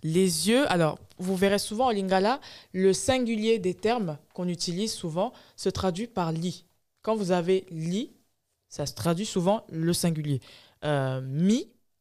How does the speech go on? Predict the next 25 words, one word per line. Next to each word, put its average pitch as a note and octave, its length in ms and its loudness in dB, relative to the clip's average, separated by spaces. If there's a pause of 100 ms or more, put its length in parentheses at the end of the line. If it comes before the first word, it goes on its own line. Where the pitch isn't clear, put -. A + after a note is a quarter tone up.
c'est D#3+ 140 -4
souvent F3 500 -4
le E3 140 -2
pluriel. D3+ 400 2
Mi G#3+ 260 0
ou A3 100 -4
ma, E3+ 300 -2 (140)
tout - 100 -10
dépend G3 260 2
du E3 120 -4
terme. B2+ 240 -4 (440)
Liso, A3+ 680 2
c'est - 300 0
l'œil G#3+ 420 4 (100)
au E3+ 60 -2
singulier. D#3 640 -2 (420)
Miso, A#3 560 2
c'est - 200 -2
les E3 340 2
yeux C4+ 160 4 (380)
au G3 220 4 (160)
pluriel. C#3+ 360 0 (520)
Vous D#3+ 180 2
avez F#3 180 4
mbunzu, G3 540 4